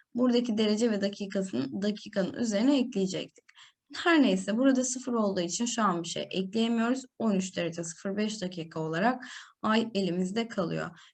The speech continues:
Bir kenara yazın arkadaşlar. On üç derece sıfır beş dakika. Tamam.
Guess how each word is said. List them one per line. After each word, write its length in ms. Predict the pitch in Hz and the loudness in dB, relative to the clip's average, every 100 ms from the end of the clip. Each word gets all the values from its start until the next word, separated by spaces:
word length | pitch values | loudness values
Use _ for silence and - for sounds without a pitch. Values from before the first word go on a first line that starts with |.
| _ | _
Bir 220 | 269 269 | 6 6
kenara 320 | 240 196 196 226 | 6 2 2 2
yazın 360 | 226 190 170 | 2 0 -2
arkadaşlar. 800 | 160 156 160 165 160 165 165 - | -2 -4 -6 -4 -4 -4 -6 -6
On 200 | - 233 | -2 2
üç 240 | 208 196 - | 2 0 -2
derece 280 | 180 180 240 | -2 -2 -4
sıfır 360 | 208 190 180 | -4 -4 -2
beş 300 | 170 165 - | -2 -4 -6
dakika. 480 | 160 - 185 - - - - - - _ | -10 -10 -12 -10 -14 -14 -20 -20 -20 _
Tamam. 380 | - 247 175 185 | 0 2 2 -2